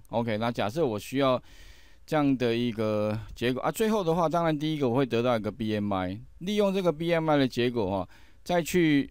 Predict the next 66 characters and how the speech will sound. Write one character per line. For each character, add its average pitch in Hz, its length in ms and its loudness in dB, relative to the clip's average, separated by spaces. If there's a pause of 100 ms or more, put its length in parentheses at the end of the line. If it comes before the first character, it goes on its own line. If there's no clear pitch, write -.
(120)
判 170 200 2
断 147 280 4
说 135 240 2
到 143 200 0
底 117 160 -2
你 104 160 -2
的 104 120 -4
体 101 180 -8
重 131 260 2
是， 117 440 -4 (340)
呃， 104 300 -2
符 113 260 -4
合 117 100 2
哪 123 160 0
个 101 120 -2
标 113 260 2
准。 98 240 -4
那 120 140 -4
比 117 140 -2
如 123 100 0
说 147 160 0
呢， 139 120 2
我 110 80 0
今 113 160 -2
天 131 140 2
假 104 160 -2
设 120 160 -2
啦， 101 160 0
我 90 100 -4
输 127 200 -6
入 139 100 0
一 117 140 -2
个 110 280 -2 (460)
身 160 260 -4
高， 160 400 2 (120)
哈， 104 260 -2
那 151 100 -4
其 147 140 -2
实 143 60 2
这 170 100 0
个 160 140 4
是 147 120 -4
一 147 80 2
个 127 120 2
JavaScript 131 580 0
的 107 80 0
程 98 260 -4
式， 101 240 -6
哈， 95 160 -2
体 101 240 -6
重 131 220 0
的 117 120 0
话， 113 200 0
哈， 90 180 -6
比 90 120 -6
如 101 60 -2
说 113 120 -2
像 117 180 -2
这 104 60 -4
样， 92 140 -2
然 98 100 -4
后 123 80 -2
开 135 180 -2
始 110 80 -2
计 101 220 -10
算， 98 220 -2